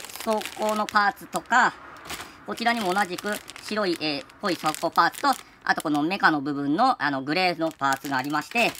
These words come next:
で、こちらの方にはちょっと濃いめのブルーの、あの、部品が入ってます。この辺は装甲パーツだと思います。で、こちらの方には、えー、まあ、同じこうちょっと濃い、あの、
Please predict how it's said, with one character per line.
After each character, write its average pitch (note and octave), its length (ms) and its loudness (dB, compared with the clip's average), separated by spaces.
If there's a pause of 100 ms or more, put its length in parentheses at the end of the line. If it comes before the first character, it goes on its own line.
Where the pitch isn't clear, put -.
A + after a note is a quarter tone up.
(760)
で、 G#3+ 80 -6
こ A3+ 120 -4
ち B3+ 80 -6
ら C4 100 6
の C4+ 120 -2
方 C4 180 0
に A#3 140 -2
は D4 160 8
ち - 80 -8
ょ - 20 -6
っ - 20 -10
と - 80 -10
濃 B3 160 -2
い B3+ 80 -2
め B3+ 140 2
の B3+ 100 4
ブ G#3 140 0
ル A#3+ 100 0
ー G#3+ 60 0
の、 A#3 180 2
あ E3 80 4
の、 D#3 80 0
部 D3 100 -4
品 F3 200 -2
が F3+ 100 2
入 F3+ 160 2
っ D3 40 -4
て - 220 -6
ま B2+ 140 0
す。 - 140 -8 (480)
こ B3+ 80 -2
の C#4+ 80 4
辺 D4 160 2
は C#4 80 0
装 A#3+ 200 -6
甲 A3 180 -6
パ G3+ 160 4
ー E3+ 40 2
ツ - 120 -14
だ C3+ 100 0
と C#3 80 -4
思 C3 140 -4
い C3 40 -4
ま B2+ 120 -4
す。 - 200 -16 (840)
で、 - 60 -8
こ - 120 -4
ち D4 100 -2
ら D#4+ 100 6
の D#4+ 120 4
方 E4+ 160 2
に B3+ 120 2
は、 D#4+ 140 8 (440)
え F#3 360 0
ー、 - 80 -14
ま G3+ 140 2
あ、 G3 40 0
同 B3 120 6
じ A#3 100 -6
こ B3 120 -6
う A#3 40 -4
ち - 60 -6
ょ - 20 -6
っ - 20 -10
と - 80 -4
濃 C4+ 160 0
い、 A3 200 0
あ D#3+ 100 6
の、 D#3+ 240 2